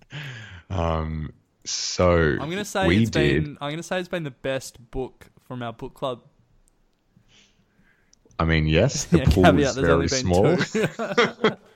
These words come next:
Speaker 2: <laughs> Still, one out of ten.
Speaker 1: I'm gonna take it one step further, Ren, and say it's probably been one of the best investing books I've read this year.
Speaker 2: Wow.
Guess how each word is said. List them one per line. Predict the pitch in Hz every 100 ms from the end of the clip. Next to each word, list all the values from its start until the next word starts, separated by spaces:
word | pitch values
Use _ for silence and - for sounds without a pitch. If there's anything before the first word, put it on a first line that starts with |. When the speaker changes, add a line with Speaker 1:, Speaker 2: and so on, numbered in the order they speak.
| - - - -
Speaker 2:
<laughs> |
Still, | - 240 185 - - - - -
one | 147
out | 160
of | 165
ten. | -
Speaker 1:
I'm | 123
gonna | 165 151
take | 110 101
it | -
one | 95 87
step | 87 82 -
further, | - 90 85
Ren, | 78 71
and | 76
say | - 76 71
it's | 69 78
probably | - - 82 87
been | 76 76 76
one | 76
of | 73
the |
best | 80 76 78 - -
investing | 76 80 78 - 73 71
books | 71 71 -
I've | 76 80
read | 73 71
this | 71 -
year. | - 101 - - _ _ _ _ _ _ _ -
Speaker 2:
Wow. | 127 123 151 123 -